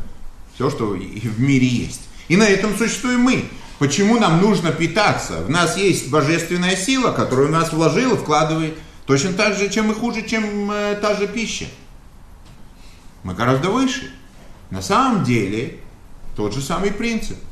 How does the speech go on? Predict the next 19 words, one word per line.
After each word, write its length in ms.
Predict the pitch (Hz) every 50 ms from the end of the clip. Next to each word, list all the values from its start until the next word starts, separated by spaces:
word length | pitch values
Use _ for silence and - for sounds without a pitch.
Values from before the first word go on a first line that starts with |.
| - - - - - - - - -
Чем 300 | - - 214 220 214 185
более 300 | 185 240 247 240 233 226 220
низкий 420 | 226 220 214 196 - - 233 226
уровень, 640 | 220 220 214 220 226 240 247 262 262 262 262 - - - - - -
тем 200 | - 220 208 185
более 220 | 175 196 196 196 196
высокий 440 | 202 208 202 233 226 220 - 240
у 40 | 233
него 160 | 220 226 233 247
источник. 560 | 240 - - 269 226 - - - - 90 80 - - - - - - - -
Поэтому 520 | - 135 156 165 165 - 165 156 156 156 147
в 340 | 135 131 156 165 160 147 139
речениях 1000 | 160 175 170 - - 226 247 277 302 294 277 254 220 180 147 139 147 160 - - - - - - - - - - - - - - - - - - - - - - - - -
есть 320 | - 92 107 110 110 - 151
разные 360 | 143 156 151 165 202 226 240
уровни, 480 | 247 247 247 220 160 107 95 85 80 - - - - - - - - - - - -
разная 580 | - 117 135 131 123 139 135 147 170 185 202 185
жизненная 500 | 123 135 143 139 147 170 175 190 202 196
сила. 480 | 202 - 247 240 185 113 90 - -